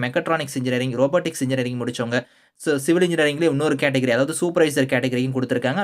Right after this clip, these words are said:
மெக்கானிக்கல் இன்ஜினியரிங் முடிச்சவங்களும் வந்து பார்த்தீங்கன்னா சூப்பர்வைசர் கேட்டகரிக்கு அப்ளை பண்ணலாம். அதே மாதிரி எலக்ட்ரிக்கலுக்கும் வந்து பாருங்க எலக்ட்ரிக்கல் இன்ஜினியரிங் வந்து நீங்க டிப்ள-,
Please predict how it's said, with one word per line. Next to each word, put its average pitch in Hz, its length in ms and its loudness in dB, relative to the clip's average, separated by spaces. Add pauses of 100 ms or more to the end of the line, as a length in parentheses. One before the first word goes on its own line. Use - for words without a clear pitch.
மெக்கானிக்கல் 156 460 -2
இன்ஜினியரிங் 131 360 -2
முடிச்சவங்களும் 135 380 -2
வந்து 131 160 -2
பார்த்தீங்கன்னா 170 300 -2
சூப்பர்வைசர் 143 440 0
கேட்டகரிக்கு 123 420 -2
அப்ளை 127 240 0
பண்ணலாம். 123 260 -2 (420)
அதே 147 160 2
மாதிரி 156 200 2
எலக்ட்ரிக்கலுக்கும் 156 500 0
வந்து 143 180 -2
பாருங்க 143 220 2 (160)
எலக்ட்ரிக்கல் 151 460 0
இன்ஜினியரிங் 131 380 -2
வந்து 151 160 -6
நீங்க 139 180 -4
டிப்ள-, 135 280 -4